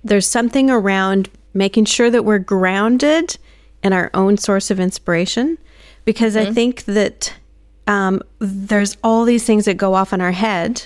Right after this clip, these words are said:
Speaker 1: you know, lots of ideas, directions, and things.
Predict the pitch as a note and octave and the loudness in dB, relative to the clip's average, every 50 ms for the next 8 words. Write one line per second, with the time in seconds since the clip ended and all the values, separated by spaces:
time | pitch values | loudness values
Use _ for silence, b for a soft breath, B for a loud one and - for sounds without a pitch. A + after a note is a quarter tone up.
0 | - - - - G3 F#3 F3+ F3+ F3+ F3 F#3 F#3 F#3+ G#3 G#3 - - G#3+ G3 F3+ | -16 -8 -4 -2 0 2 2 0 0 -2 -2 -2 -2 -4 -4 -4 -2 -2 0 0
1 | F3+ F3+ F3 F3 F3+ G#3 G#3+ G#3 G#3 G#3 G#3 G3+ F#3+ F3 - F#3 F3 F3+ G3 G#3 | 0 -2 -2 -2 0 0 0 2 2 0 0 0 -2 -2 -2 0 0 0 0 0
2 | A3 G#3+ A3 - - - - A3 G#3+ G#3+ G#3+ G3+ F#3+ F3 F3 F3 - - A#3 A3+ | 0 0 0 -2 -4 -2 0 2 2 2 2 0 -2 -4 -6 -4 0 0 2 2
3 | G#3 G3 F#3+ G3 G3 F3 | 2 2 2 0 0 -2